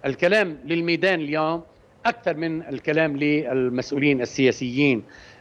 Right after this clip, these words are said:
آه، لا، لا يغير، آه، هذا الموضوع أي شيء ب-، ب-، في المستقبل، ولكن،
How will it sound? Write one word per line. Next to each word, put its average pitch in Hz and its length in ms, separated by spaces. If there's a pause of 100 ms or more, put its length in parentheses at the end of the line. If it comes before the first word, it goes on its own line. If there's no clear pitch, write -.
آه، 127 120
لا، 180 240
لا 262 160
يغير، 156 640
آه، 123 260
هذا 139 120
الموضوع 135 520
أي 151 140
شيء 131 280 (520)
ب-، 127 400
ب-، 120 160
في 139 100
المستقبل، 131 600
ولكن، 175 540